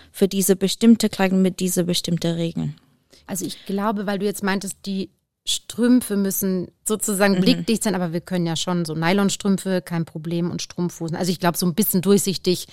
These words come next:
Speaker 2: darf das
Speaker 1: Ja.
Speaker 2: schon sein, ne? Also Kniestrümpfe müssen wir nicht anziehen <laughs> aus Baumwolle.
Speaker 1: <laughs>
Speaker 2: Aber genau, ich ergänze mal noch. Ähm, ich hab nämlich heute noch mal nachgeguckt und ehrlich gesagt hab ich ziemlich gelacht. Es gibt nämlich im Vorstandszimmer einen Aushang.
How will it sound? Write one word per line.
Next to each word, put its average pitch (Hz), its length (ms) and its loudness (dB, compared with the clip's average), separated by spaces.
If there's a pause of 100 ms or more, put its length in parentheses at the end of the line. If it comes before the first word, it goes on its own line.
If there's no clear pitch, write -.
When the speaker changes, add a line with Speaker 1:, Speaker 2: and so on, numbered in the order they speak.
(300)
Speaker 2:
darf 180 180 2
das 175 180 0
Speaker 1:
Ja. 165 60 0
Speaker 2:
schon 160 340 2
sein, 147 300 0
ne? 233 140 0
Also 175 180 -2
Kniestrümpfe 214 840 2 (260)
müssen 196 200 -2
wir 190 80 2
nicht 214 220 0
anziehen 214 640 2
<laughs> - 180 2
aus 220 220 2
Baumwolle. 220 720 6 (200)
Speaker 1:
<laughs> 233 200 -4
Speaker 2:
Aber 202 360 4 (320)
genau, 220 340 6
ich 208 140 2
ergänze 220 400 4
mal 285 160 6
noch. 294 360 4
Ähm, 214 220 2
ich 220 140 -6
hab 254 120 -8
nämlich 226 260 -4
heute 220 200 -6
noch 175 100 -8
mal 190 120 -4
nachgeguckt 185 500 -6
und 185 80 -2
ehrlich 208 300 -4
gesagt 190 260 -4
hab 190 100 -6
ich 196 120 -6
ziemlich 233 320 -2
gelacht. 180 400 0
Es - 160 -6
gibt - 220 -2
nämlich 214 220 2
im 185 120 0
Vorstandszimmer 208 960 0
einen 185 320 0
Aushang. 190 680 2